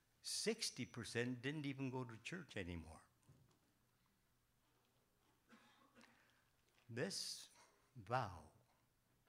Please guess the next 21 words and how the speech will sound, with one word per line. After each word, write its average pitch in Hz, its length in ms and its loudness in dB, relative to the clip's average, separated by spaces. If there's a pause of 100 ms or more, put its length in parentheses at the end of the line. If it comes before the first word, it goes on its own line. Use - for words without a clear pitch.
(680)
isn't 147 380 2
just 139 260 -2 (100)
for 135 120 -2
here, 104 440 -4 (1800)
and 110 160 2
it 117 120 2
isn't 147 300 -2
just 147 240 -4
for 107 120 0
this 110 360 -2
church, 95 440 -2
it's 104 120 -6
for 214 180 -6
this 139 220 -2
community 95 840 -2 (720)
and 95 100 0
our 92 160 0
city, 107 460 -4 (1900)
but 104 160 2
also 127 500 0
our 95 140 -4